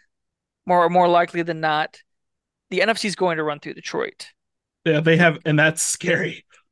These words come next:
Speaker 1: It, it's a, that's a tough place. That is a legitimately tough place to play, which is so weird to say now. Like, it
Speaker 2: Yeah.
Speaker 1: does, it feels weird to say. But
Speaker 2: Because they've always had fans, even when they were terrible, they sold out. The fans came even when Detroit's been bad. They're the most loyal fans,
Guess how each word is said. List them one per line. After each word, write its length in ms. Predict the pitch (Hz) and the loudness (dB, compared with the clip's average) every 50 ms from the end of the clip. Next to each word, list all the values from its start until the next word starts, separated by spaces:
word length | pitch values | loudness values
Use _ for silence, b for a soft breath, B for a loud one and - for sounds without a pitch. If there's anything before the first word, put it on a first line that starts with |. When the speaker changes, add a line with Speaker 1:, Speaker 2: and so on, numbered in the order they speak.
| _ _ | _ _
Speaker 1:
It, 160 | - 190 175 | -4 -2 0
it's 180 | 156 180 190 - | 0 0 2 2
a, 100 | 233 202 | 2 2
that's 240 | 196 196 214 - - | 2 2 0 0 -4
a 60 | 185 | -10
tough 260 | - - - 185 - - | -6 -4 -2 -2 -2 0
place. 160 | 185 175 - - | -2 -2 0 0
That 180 | 175 196 - - | 0 0 0 2
is 180 | 208 208 185 175 | 2 2 2 2
a 120 | 175 165 | 0 -2
legitimately 1000 | 160 156 160 156 139 139 139 - 170 185 185 190 180 170 175 175 185 180 175 - | -2 -6 -8 -8 -10 -12 -8 -4 0 0 2 2 2 0 -2 -2 -4 -6 -8 -4
tough 260 | - 190 165 160 - | -2 -2 -4 -2 -2
place 180 | 175 170 156 - | -4 -6 -6 -6
to 60 | 165 | -8
play, 360 | - - 160 156 151 151 - _ - | -4 -2 0 0 0 -2 -4 _ -8
which 180 | 180 170 - | -8 -8 -6
is 80 | 185 - | -6 -6
so 420 | - - - - - 214 208 196 | -6 -6 -6 -2 0 2 4 4
weird 440 | 190 170 165 180 180 180 175 170 156 | 2 0 -2 -4 -2 -2 -2 -2 -4
to 60 | 160 | -6
say 220 | 156 - 165 156 156 | -8 -4 -2 -2 -2
now. 280 | 156 156 143 135 127 - _ b b b b b _ | -2 -4 -6 -6 -8 -12 _ b b b b b _
Like, 140 | - 175 - | -4 -2 -2
it 100 | 202 - | -2 -2
Speaker 2:
Yeah. 80 | 165 - | -2 -2
Speaker 1:
does, 120 | 208 - | -2 0
it 220 | - 196 196 - - | -2 -4 -4 -2 0
feels 240 | 220 208 196 180 | 0 0 2 2
weird 220 | 170 175 175 170 165 | 0 -2 -2 -2 -4
to 60 | 175 | -6
say. 340 | - - 170 165 139 - - _ _ _ _ _ _ - | -6 -4 -4 -4 -4 -6 -10 _ _ _ _ _ _ -2
But 100 | 185 185 | 2 2
Speaker 2:
Because 160 | 226 214 170 | 4 4 4
they've 160 | 202 233 240 | 4 4 2
always 320 | 160 165 196 226 233 190 170 | 2 2 2 4 4 4 4
had 160 | 170 156 160 | 2 2 2
fans, 460 | - 175 175 196 170 143 143 151 - - | 0 0 0 2 2 0 -2 -4 -2 -2
even 300 | 196 208 220 226 202 190 | 0 2 2 2 2 2
when 160 | 190 202 202 | 2 2 2
they 80 | 196 | 0
were 100 | 180 151 | 0 0
terrible, 460 | 143 - - 185 202 190 156 135 117 135 | -2 0 0 0 0 0 -2 -6 -8 -8
they 140 | 139 139 | -8 -8
sold 380 | 143 - - - 165 170 185 165 | -10 -8 -2 0 2 4 4 4
out. 320 | 156 151 151 156 156 - _ _ _ _ _ _ _ _ | 4 4 4 2 2 0 _ _ _ _ _ _ _ _
The 120 | - 156 143 | -4 -4 -4
fans 420 | - - - 170 175 180 170 170 | -4 -2 0 2 2 2 0 0
came 320 | - - 175 170 170 165 151 | -2 0 2 2 2 2 2
even 300 | 160 180 185 175 165 151 | 0 0 0 0 2 0
when 120 | 151 156 | 0 -2
Detroit's 360 | 147 139 - 160 147 143 - | -4 -4 -6 -6 -6 -6 -6
been 160 | - 156 139 | -8 -6 -4
bad. 280 | 131 131 127 127 127 - | -2 0 0 0 -2 -2
They're 120 | - 139 | -4 -4
the 80 | 131 131 | -4 -4
most 320 | 127 127 139 147 143 - | -4 -2 -2 -4 -2 -2
loyal 200 | 151 147 143 139 | -2 -2 -2 -2
fans, 460 | 135 - 143 135 135 139 139 147 - | -4 -4 -4 -4 -4 -4 -4 -6 -10